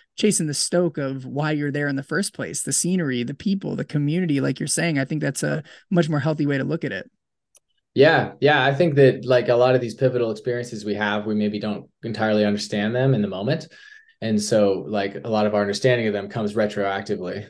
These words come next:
Speaker 2: And so, I, I don't know, it's like when you meet the person you love, you know, you have your first kiss, like, that's really powerful. But, like, I feel like then maybe you smell something, like, a year later that was, like,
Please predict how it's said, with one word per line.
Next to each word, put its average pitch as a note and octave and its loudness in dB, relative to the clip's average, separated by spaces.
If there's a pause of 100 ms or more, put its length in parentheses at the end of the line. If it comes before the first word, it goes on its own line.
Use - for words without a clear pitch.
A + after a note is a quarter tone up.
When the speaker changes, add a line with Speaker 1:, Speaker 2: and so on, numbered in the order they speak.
(120)
Speaker 2:
And G2+ -10
so, G2 -8 (400)
I, G2 -10
I - -6
don't G2 -6
know, F2+ -8
it's - -10
like G2+ 0 (600)
when A2+ -4
you A2+ 0
meet A2 0
the G#2+ 2
person A2 -2
you G#2 4
love, G#2 2
you G2+ -2
know, G#2 0
you G#2 4
have G2+ 0
your G#2 -2
first G#2 -4
kiss, A#2 2
like, G2+ -2
that's A2 -4
really A2+ -2
powerful. A2 -2
But, G2+ -4
like, F#2+ -6
I G#2 -8
feel A#2 0
like G#2 0 (120)
then G#2+ 0 (280)
maybe G#2+ 2
you G2 -6
smell A2 -2
something, G#2 -6
like, F#2+ -6
a G#2 0
year G2+ 2
later G#2 2
that F#2 -6
was, G2+ -8
like, F#2 -6